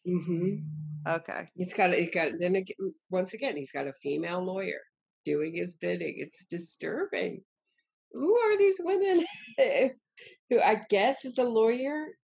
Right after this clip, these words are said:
Speaker 1: You would say every person has the right to a lawyer, but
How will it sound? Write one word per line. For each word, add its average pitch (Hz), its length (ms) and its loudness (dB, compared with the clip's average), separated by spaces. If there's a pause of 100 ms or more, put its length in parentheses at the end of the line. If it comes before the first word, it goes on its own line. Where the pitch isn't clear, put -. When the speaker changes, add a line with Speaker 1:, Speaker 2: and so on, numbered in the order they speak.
(480)
Speaker 1:
You 185 340 -4
would 175 160 0
say 165 280 0
every 165 640 -4 (340)
person 175 640 -2
has 151 200 -6
the 143 120 -2
right 131 340 -2
to 160 120 -6
a 139 120 0
lawyer, 135 540 -4
but 123 180 -6